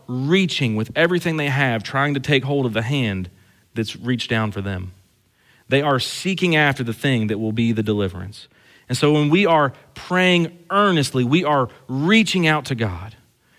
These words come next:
We are asking him earnestly to intervene and to move in the situation we're in. Asking him to move earnestly.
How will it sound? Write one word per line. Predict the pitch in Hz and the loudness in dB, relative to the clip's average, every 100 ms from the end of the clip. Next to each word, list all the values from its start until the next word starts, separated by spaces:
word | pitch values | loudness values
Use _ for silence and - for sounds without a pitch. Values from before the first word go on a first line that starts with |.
| _ - | _ 0
We | 156 180 | 4 4
are | 143 - | 4 -2
asking | - 208 208 - 151 | -2 0 0 -2 -2
him | 131 120 - - | 0 -2 -4 -6
earnestly | 180 208 196 151 - 135 | 0 2 2 0 0 -2
to | 139 | -2
intervene | 135 151 147 135 139 | -2 0 0 2 2
and | 131 | 2
to | 120 | 2
move | 123 135 123 | 2 2 2
in | 110 | 0
the | |
situation | 101 110 107 104 101 101 | -4 -6 -4 -4 -4 -6
we're | 98 98 | -6 -4
in. | 92 87 92 _ _ _ _ _ _ _ - - | -6 -8 -12 _ _ _ _ _ _ _ -18 -4
Asking | 156 170 - 156 | -2 -2 -2 -2
him | 147 | 0
to | 131 | 0
move | 127 139 123 107 - _ _ _ _ _ _ _ _ - | 2 2 2 -2 -8 _ _ _ _ _ _ _ _ -6
earnestly. | 117 98 95 - 101 | -4 -4 -8 -12 -14